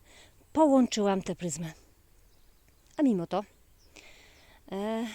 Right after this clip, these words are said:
jak widać, jest mało tego. No, popatrzmy sobie do pryzmy obok. Temperatura wynosi czterdzieści sześć stopni Celsjusza,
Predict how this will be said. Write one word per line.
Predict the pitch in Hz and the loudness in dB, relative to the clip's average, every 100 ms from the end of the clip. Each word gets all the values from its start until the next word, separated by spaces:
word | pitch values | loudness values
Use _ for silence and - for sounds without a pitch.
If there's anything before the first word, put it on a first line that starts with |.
| - | -6
jak | 269 185 | -6 -4
widać, | 196 214 214 - - - - - _ _ - - - - - - _ - - | -4 -4 -4 -6 -8 -20 -20 -20 _ _ -20 -20 -20 -20 -20 -20 _ -16 -4
jest | 269 277 - - - - - - - _ - - _ _ - _ _ 392 | -2 -2 -4 -10 -16 -18 -20 -20 -20 _ -20 -20 _ _ -20 _ _ -6
mało | 381 185 | -4 -4
tego. | - - - - _ - _ - - - - - | -8 -14 -16 -20 _ -20 _ -20 -20 -20 -20 -10
No, | - - - | -8 -8 -12
popatrzmy | 294 311 - 247 | -8 -6 -4 -6
sobie | 226 196 | -6 -6
do | 175 226 175 - - - - _ - - - - _ - - 170 | -4 -4 -6 -20 -20 -20 -20 _ -20 -20 -20 -20 _ -20 -18 -4
pryzmy | 233 196 180 156 - - | -2 -2 -4 -8 -14 -12
obok. | 180 202 294 - - _ _ _ - - - - - - | -6 -4 -4 -8 -20 _ _ _ -20 -20 -20 -20 -18 -10
Temperatura | 370 277 190 175 - 320 285 269 - - _ _ _ _ _ _ _ - - - _ | -8 -6 -8 -8 -10 -8 -6 -6 -10 -20 _ _ _ _ _ _ _ -20 -20 -20 _
wynosi | 262 285 220 220 - 214 | -6 -4 -4 -6 -10 -12
czterdzieści | - - 180 175 214 - - | -12 -12 -12 -8 -8 -8 -10
sześć | 190 190 175 | -10 -8 -10
stopni | - 185 190 | -10 -10 -10
Celsjusza, | - 175 - 285 - 240 | -10 -12 -10 -8 -8 -10